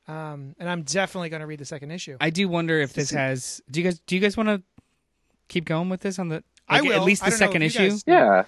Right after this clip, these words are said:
Speaker 1: Yeah.
Speaker 3: It's
Speaker 2: I would like
Speaker 3: probably
Speaker 2: to talk
Speaker 3: only
Speaker 2: about the
Speaker 3: four,
Speaker 2: second issue.
Speaker 3: four issues.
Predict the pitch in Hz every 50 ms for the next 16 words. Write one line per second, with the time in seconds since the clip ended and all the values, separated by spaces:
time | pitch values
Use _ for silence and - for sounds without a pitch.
0 | _ - 214 190 190 185 - - 262 277 220 254 214 185 170 156 147 147 139 139
1 | - - 165 147 139 127 127 131 135 110 107 104 - 135 135 123 117 113 123 -
2 | - 151 143 151 170